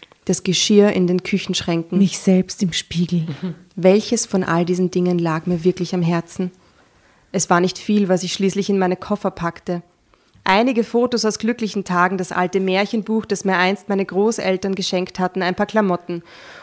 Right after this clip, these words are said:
Speaker 1: und einige interessante Blatt Papier aus Kevins Arbeitszimmer. Ich hatte nicht gewusst, dass er inzwischen ein gut gefülltes Aktiendepot auf seinen
Speaker 2: Na,
Speaker 1: Namen zusammengekauft
Speaker 2: clevere
Speaker 1: hatte.
Speaker 2: Frau.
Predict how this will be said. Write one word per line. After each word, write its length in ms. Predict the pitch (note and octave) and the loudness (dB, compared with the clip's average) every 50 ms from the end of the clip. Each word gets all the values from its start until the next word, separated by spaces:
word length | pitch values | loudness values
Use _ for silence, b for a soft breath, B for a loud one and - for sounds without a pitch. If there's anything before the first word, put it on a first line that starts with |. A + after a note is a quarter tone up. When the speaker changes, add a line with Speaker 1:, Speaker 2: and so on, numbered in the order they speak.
| B B | B B
Speaker 1:
und 300 | - A3+ G#3+ A3 - - - - | -2 -2 -2 -2 -8 -12 -4 -2
einige 320 | G3+ G#3 G3+ G#3 - G#3+ | 2 4 4 4 4 4
interessante 600 | G3+ G3+ - - G#3 G3 - F#3+ F3+ - - G#3+ | 4 2 0 -4 -6 -2 0 0 0 0 0 0
Blatt 300 | F#3+ F#3+ F3 F3+ - - | 2 4 2 2 2 0
Papier 340 | - G3+ G3 - G#3+ G#3 F#3+ | 0 0 0 2 2 2 2
aus 120 | F#3+ - - | 2 0 -2
Kevins 340 | - G3 F#3 F3 F#3 F3+ | 0 0 0 0 -2 -2
Arbeitszimmer. 640 | - F3 F3+ F3 F#3 F3+ - - - - F#3+ F#3 F#3+ | 2 2 2 2 2 -2 -6 -10 -6 -4 -4 -2 -2
Ich 120 | G#3 - C#4 | -2 -4 -4
hatte 160 | C#4 - D#4 | -2 0 0
nicht 160 | D#4 D4 - | 0 0 -2
gewusst, 360 | - B3 B3 D#4+ F4+ F4+ - | -4 -4 -2 -4 -6 -4 -2
dass 140 | G#3+ G3 F#3+ | -4 -2 -2
er 80 | G3+ F#3 | -2 -2
inzwischen 380 | F#3+ - - G#3+ G3+ - G#3 | -4 -2 -4 -4 -2 -2 -2
ein 100 | G3 F#3+ | -2 -2
gut 240 | F#3 A3 A#3+ A3+ - | -2 -4 -4 -4 -4
gefülltes 500 | - G3+ - - G3 F#3+ F#3 F#3 - - - _ - | -6 -4 0 0 0 0 0 -4 -6 -8 -12 _ -8
Aktiendepot 1400 | G3 G3+ - - - - _ - - - D#4 C4+ A3 F#3+ F#3 F3+ E3+ E3+ F3+ F3 - - - G3 F3+ F3 - | -8 -6 -6 -14 -20 -20 _ -10 -4 -2 0 0 0 0 0 -2 -2 -2 -2 -2 -2 -6 -2 0 0 0 0
auf 160 | - E3+ E3+ - | -2 -4 -4 -2
seinen 300 | - F#3 F3+ F#3 F#3 F3+ | -2 0 0 2 2 2
Speaker 2:
Na, 200 | F3 E3 E3 G3+ | 4 4 4 4
Speaker 1:
Namen 160 | A3+ A3 B3 C#4+ | 4 2 0 0
zusammengekauft 880 | D#4 - B3 G#3 F#3+ F3 F3 F3+ F3+ F3 F3+ - - G#3+ F#3 F3 E3+ | -2 -2 0 2 2 2 2 2 0 0 -2 -2 0 2 2 2 2
Speaker 2:
clevere 140 | D#3+ F3 F3+ | 0 0 0
Speaker 1:
hatte. 280 | F3+ F3 F3+ - F#3 F3+ | 0 -2 -2 -2 -4 -2
Speaker 2:
Frau. 320 | G3+ B3 C#4 G#3+ E3 E3+ | -2 -2 -4 -6 -8 -10